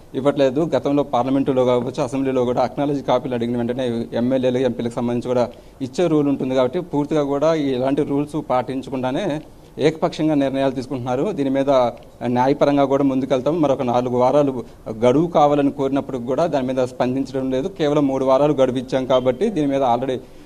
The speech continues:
నిర్ణయం తీసేసుకున్నాము అనేసి కూడా అటు స్పీకర్ చెప్పినట్టుగా తెలుస్తుంది. మరి దీని మీద వైసీపీ రెబల్ ఎమ్మెల్యేలకు సంబంధించి న్యాయబద్ధంగా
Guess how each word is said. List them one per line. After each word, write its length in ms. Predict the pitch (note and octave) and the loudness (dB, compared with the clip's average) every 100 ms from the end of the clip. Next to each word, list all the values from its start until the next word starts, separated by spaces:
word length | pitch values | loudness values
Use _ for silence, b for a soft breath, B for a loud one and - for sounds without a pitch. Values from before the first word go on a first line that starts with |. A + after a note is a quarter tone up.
| B - | B 0
నిర్ణయం 360 | C#3+ D#3 F3+ | 2 4 4
తీసేసుకున్నాము 680 | F3 E3 D#3+ D#3+ D3+ C#3+ D3 | 2 -2 -2 0 0 2 2
అనేసి 340 | C#3 C#3 C3 | 2 -2 -2
కూడా 140 | C#3+ D#3+ | 2 2
అటు 100 | C#3 | 2
స్పీకర్ 400 | - C#3+ C#3+ B2+ | -2 0 0 -4
చెప్పినట్టుగా 380 | C#3 C#3+ C#3 C3+ | -4 -2 0 0
తెలుస్తుంది. 460 | B2+ A#2+ - E3+ | 0 -4 -2 0
మరి 180 | A#3 D3+ | 0 -2
దీని 180 | C3+ C#3 | -2 -2
మీద 180 | C#3 C#3 | 0 0
వైసీపీ 500 | B2 B2+ B2+ C#3 C#3 | 0 -2 -4 -4 0
రెబల్ 260 | C3 B2 | 0 2
ఎమ్మెల్యేలకు 360 | C3+ C3 B2+ A#2+ | 0 0 -4 -6
సంబంధించి 440 | C3+ C3 B2+ D3+ | -6 -4 -6 -4
న్యాయబద్ధంగా 720 | F3 C3 C3+ D3 C3 C#3 C#3 | -2 0 0 0 0 0 0